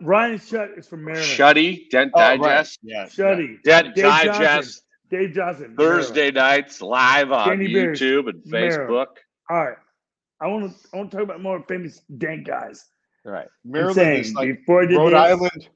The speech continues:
Speaker 3: and Maryland.
Speaker 1: I was actually really good at basement waterproofing.
Speaker 3: Well, for, for our listeners that don't know about basements, like, up in the upper Midwest,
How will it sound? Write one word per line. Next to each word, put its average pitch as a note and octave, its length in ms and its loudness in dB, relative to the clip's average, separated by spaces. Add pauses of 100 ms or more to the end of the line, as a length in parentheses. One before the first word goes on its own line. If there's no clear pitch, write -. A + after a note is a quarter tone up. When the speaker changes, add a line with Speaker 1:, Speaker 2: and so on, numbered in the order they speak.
(160)
Speaker 3:
and C#3 200 -6
Maryland. C3 560 -2 (200)
Speaker 1:
I D3+ 100 -2
was D#3+ 160 0
actually D3+ 280 -2
really D#3+ 280 -6
good D#3+ 300 -4
at D#3 100 -10 (520)
basement C3+ 400 -14
waterproofing. A2+ 760 -10 (720)
Speaker 3:
Well, A2 340 -4 (180)
for, D3 380 -6
for D#3+ 220 2
our D#3 100 2
listeners D3+ 560 -6
that - 240 -14
don't B2+ 260 -8
know B2 220 -6
about G2+ 380 -8
basements, G2 640 -14
like, F#2+ 180 -12 (160)
up C#3+ 180 -8
in B2+ 80 -10
the A2+ 160 -14
upper A#2 240 -8
Midwest, G#2 920 -6